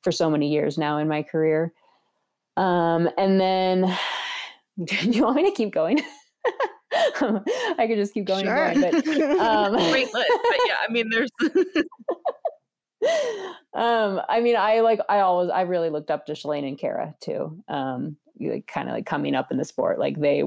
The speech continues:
Speaker 1: they were, like, the figureheads of women's distance running when I was really getting into it. Um, well, I will just tell you a quick funny story,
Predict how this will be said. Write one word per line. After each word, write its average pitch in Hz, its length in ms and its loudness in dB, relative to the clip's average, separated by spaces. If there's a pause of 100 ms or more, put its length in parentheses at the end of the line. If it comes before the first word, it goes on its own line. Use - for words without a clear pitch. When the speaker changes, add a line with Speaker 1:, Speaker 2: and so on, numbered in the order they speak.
(120)
Speaker 1:
they 151 360 0
were, 139 120 0
like, 143 280 -2
the 139 80 -2
figureheads - 720 -4
of 151 120 0
women's 156 320 -2
distance - 400 -6
running 143 280 -4
when 147 120 -2
I 143 140 -2
was 147 180 -4
really 147 220 -2
getting 143 300 -2
into 143 260 -2
it. 151 200 -2 (440)
Um, 147 520 -2 (640)
well, 165 140 2
I 151 180 2
will 180 240 4
just 180 260 0
tell 165 160 2
you 156 140 2
a 147 60 0
quick 156 240 -2
funny 147 240 -2
story, 143 400 -2